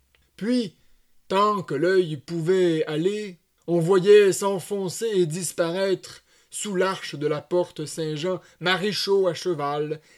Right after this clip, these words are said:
bannières dorées et bleu azur, drapeaux blancs, haches d'armes et hallebardes, confréries, corps de métier, institutions savantes, bourgeois,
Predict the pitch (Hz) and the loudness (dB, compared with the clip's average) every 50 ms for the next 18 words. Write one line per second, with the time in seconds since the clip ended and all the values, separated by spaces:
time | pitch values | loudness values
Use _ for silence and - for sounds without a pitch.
0 | _ - 143 139 180 190 196 196 190 196 185 185 190 190 190 185 151 156 143 147 | _ -16 -6 -4 -2 -2 -2 -2 -2 0 0 2 2 2 0 -2 -4 -4 0 2
1 | 180 185 190 165 170 175 185 190 180 170 156 143 143 160 185 190 196 185 180 175 | 4 4 4 4 4 4 4 4 4 0 0 0 -2 -2 2 2 4 6 4 4
2 | 147 139 151 160 160 160 160 160 165 156 151 151 _ - - - 160 165 175 196 | 2 -2 -8 -8 -8 -10 -10 -12 -12 -14 -14 -18 _ -20 -18 -8 -4 -4 -2 -2
3 | 190 - 190 202 190 170 160 175 170 165 160 160 165 160 - _ - - _ _ | -4 -2 0 0 0 2 2 2 2 2 -2 -4 -8 -10 -12 _ -20 -20 _ _
4 | - 196 208 185 - - - 175 156 170 170 175 175 175 160 170 165 165 160 - | -6 -4 -4 -4 -4 -6 -6 -4 -4 -2 -2 -2 -2 -4 -6 -6 -6 -6 -4 -4
5 | 190 185 - - - 180 180 180 175 156 156 151 151 147 151 151 151 156 165 156 | -4 -6 -4 -6 -4 -2 0 0 0 0 0 -4 -6 -6 -8 -10 -10 -10 -10 -10
6 | 160 165 165 - _ _ _ _ _ _ _ _ _ - - 240 247 240 196 - | -10 -12 -12 -16 _ _ _ _ _ _ _ _ _ 4 6 8 8 8 6 2
7 | - 190 214 214 208 190 175 185 185 190 190 160 - 226 226 220 220 214 196 185 | -2 0 2 2 2 2 -2 -4 -4 -6 -6 0 4 4 4 4 4 2 4 4
8 | 185 180 196 185 - - 165 170 170 175 185 - - 196 220 220 185 - - - | 4 2 2 -6 -6 -8 -6 -4 -4 -4 -4 -4 -4 -4 -4 -4 -4 -6 -8 -10
9 | - 202 156 - 196 165 - - 196 196 196 190 185 180 156 - - 185 175 151 | -12 -14 -14 -12 -14 -14 -12 -10 -10 -8 -8 -6 -6 -8 -8 -8 -6 -6 -6 -6
10 | 156 156 156 160 165 151 - 165 160 185 208 196 185 151 156 160 156 156 160 160 | -6 -8 -8 -8 -10 -10 -8 -8 -4 -4 -4 -4 -4 -4 -4 -4 -4 -4 -6 -10
11 | - | -14